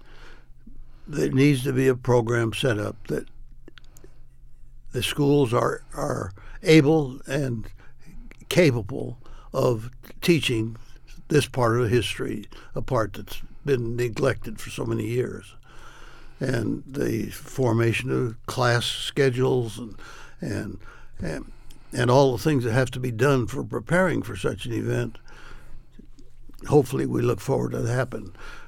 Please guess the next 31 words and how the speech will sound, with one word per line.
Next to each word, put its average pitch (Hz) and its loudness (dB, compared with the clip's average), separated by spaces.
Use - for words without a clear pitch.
Uh, - -6
uh, 165 -2
several 160 6
years 156 6
ago, 135 0
about 143 -2
three 147 0
years 131 2
ago, 143 4
Mike 139 4
and 131 2
I 127 4
gave 127 4
a 139 -2
talk 127 2
out 127 4
at 131 2
Lakewood 135 4
High 139 4
School, 113 -6
uh, 143 -8
to 143 2
the 127 2
hi-, 131 2
the 135 0
history 143 4
students 101 -4
there. 101 -6
There 127 0
were, 143 0
like, 147 0